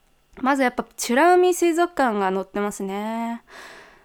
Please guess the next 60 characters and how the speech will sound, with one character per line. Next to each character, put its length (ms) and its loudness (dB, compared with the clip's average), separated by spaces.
え 320 -2
ー、 40 -2
沖 180 -4
縄 260 4
が 200 0
雨 180 2
が 100 0
多 120 0
い 60 -6
地 200 -8
域 80 -10
で 80 -12
す 160 -16
が、 160 -4
あ、 180 -6
そ 380 -6
う、 20 -20
そ 180 -2
う 60 2
な 140 2
ん 60 -2
で 100 -4
す 140 -12
よ。 80 -8
僕 240 -6
が 100 -2
行 100 -4
く 380 -6
予 140 -4
定 200 -2
の 140 0
ね、 320 -2
日 160 -8
付 220 -8
も 100 -4
結 180 -4
構 100 0
雨 200 0
続 300 -6
き 100 -6
で 100 -6
ね、 760 -6
ど 80 -8
う 60 -6
し 80 -12
よ 80 -4
っ 20 -18
か 120 -6
な 120 -4
っ 60 -8
て 100 -8
思 100 -6
っ 60 -8
て 100 -12
る 80 -8
ん 40 -10
で 80 -10
す 120 -18
よ 60 -12
ね。 260 -8